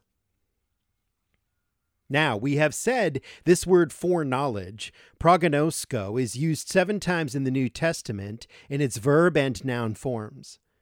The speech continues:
Two of those seven times it is used in reference to a man, the Apostle Paul. Last week we explored those two uses, and we learned that when referring to Paul, the word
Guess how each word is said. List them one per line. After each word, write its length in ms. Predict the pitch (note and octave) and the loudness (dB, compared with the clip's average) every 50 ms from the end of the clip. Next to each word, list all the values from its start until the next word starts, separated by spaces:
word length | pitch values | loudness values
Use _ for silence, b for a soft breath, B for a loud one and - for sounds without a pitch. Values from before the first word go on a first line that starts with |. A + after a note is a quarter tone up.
| _ _ _ _ _ _ _ _ | _ _ _ _ _ _ _ _
Two 200 | - - D4+ D#4 | 2 4 6 6
of 100 | C4 F#3+ | 6 6
those 240 | E3 E3+ D#3 D3 - | 6 4 4 4 2
seven 320 | - E3+ C#3+ C3 C#3 C3 | 2 2 2 2 2 -2
times 420 | A2+ B2+ B2+ A2+ A2 A2+ B2 B2+ A2+ | -2 -2 -4 -2 -2 -4 -6 -6 -6
it 100 | C#3 B2+ | -6 -6
is 140 | A#2+ G#2 B2+ | -6 -4 -2
used 260 | D#3+ E3+ E3 - - | -2 -2 -2 -2 -2
in 120 | C#3+ B2+ | -2 0
reference 360 | C3+ C3 - - C#3 A#2+ - - | 0 -2 -2 -2 -6 -6 -6 -8
to 200 | - - D3+ C#3 - | -2 -2 -2 -2 0
a 80 | E3 C#3+ | -4 -4
man, 640 | D3+ D3+ D3+ D3+ D3+ C#3+ B2 G#2 F#2 - - _ - b b b b b - | -2 -2 -2 -2 -2 -2 -4 -6 -10 -14 -18 _ -20 b b b b b -4
the 100 | C3+ C#3+ | -2 -2
Apostle 480 | C3 - - D3+ C#3+ C3+ - - B2 | -2 0 2 2 2 2 2 -2 -4
Paul. 560 | G#2+ - - - E3+ D#3 A#2+ G2+ F#2 - - _ _ _ _ _ _ _ _ _ _ _ _ _ _ - | -4 -4 -4 -2 0 0 0 -2 -4 -8 -16 _ _ _ _ _ _ _ _ _ _ _ _ _ _ -6
Last 360 | G2+ A#2+ C3 C3 B2 - - | 0 2 2 2 2 0 -2
week 280 | C3 C#3+ C3+ - - | -2 -2 -2 -2 -2
we 80 | C3+ B2+ | -2 -2
explored 500 | A2 - - - - C#3+ C#3+ C#3 C#3 A#2+ | -2 -4 -10 -4 0 2 2 2 2 0
those 240 | B2+ B2 A2 - - | -2 -4 -4 -4 -8
two 220 | - - D#3+ C3+ | -4 -2 0 0
uses, 760 | B2 G#2+ A#2 C3+ D3 F#3 E3+ - - A2 G2 G2 G2+ G2+ - | 0 -2 0 0 0 0 -2 -6 -8 -10 -10 -10 -10 -10 -6
and 160 | C#3 C3 B2+ B2+ | -6 -6 -4 -4
we 120 | C3 C3+ | -6 -4
learned 400 | C3 C3+ D3 D#3+ E3+ F3+ E3+ C3+ | -4 -4 -2 -2 -2 -2 -4 -4
that 240 | A#2+ B2+ A2+ - C3 | -4 -6 -6 -4 -4
when 180 | C#3 C3 C3 | -4 -4 -2
referring 460 | B2+ A#2 - - E3 F#3+ G3 F#3 D#3+ - | -4 -6 -4 -2 0 0 0 0 -2 -4
to 100 | - A2 | -8 -12
Paul, 640 | - - - G3 G#3+ E3+ A#2 G2 F2+ F#2 G2+ - b b b b b b | -10 -8 -6 -6 -4 -4 -4 -6 -8 -10 -14 -16 b b b b b b
the 100 | - C#3+ | -4 -4
word 540 | C#3 B2+ C3 E3+ F#3 G3 G3 G3+ G3+ F3+ - | -4 2 4 6 8 8 8 8 6 6 2